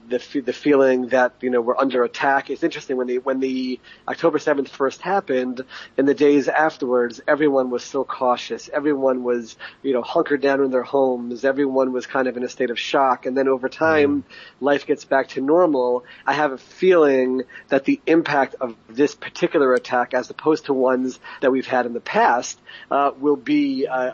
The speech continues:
Speaker 1: a more cautious public, a
Speaker 2: Mm,
Speaker 1: more
Speaker 2: mm.
Speaker 1: wary public, and that's gonna be very difficult for sure.
Speaker 2: There's no doubt about that. The rise in, uh, global anti-Semitism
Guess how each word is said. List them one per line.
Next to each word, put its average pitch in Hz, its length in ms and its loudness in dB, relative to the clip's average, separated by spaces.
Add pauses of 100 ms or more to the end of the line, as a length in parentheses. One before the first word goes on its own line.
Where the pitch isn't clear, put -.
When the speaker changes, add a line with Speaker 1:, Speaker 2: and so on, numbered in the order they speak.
Speaker 1:
a 131 80 -6
more 131 280 -2
cautious - 640 -6
public, 123 520 -8
a 135 60 -4
Speaker 2:
Mm, 110 60 -6
Speaker 1:
more 127 440 0
Speaker 2:
mm. 98 260 -8
Speaker 1:
wary 143 360 4
public, 123 560 -8
and 127 180 -8
that's 131 180 -4
gonna 135 140 -8
be 127 80 -4
very 123 260 -2
difficult 117 480 -10
for 120 120 -10
sure. - 400 -6 (840)
Speaker 2:
There's 95 140 -14
no 98 140 -6
doubt 90 320 -10
about 87 300 -10
that. 92 320 -2 (340)
The 135 580 0
rise 147 580 2
in, 127 540 -2
uh, 123 100 -4
global 113 500 0
anti-Semitism 87 1000 -8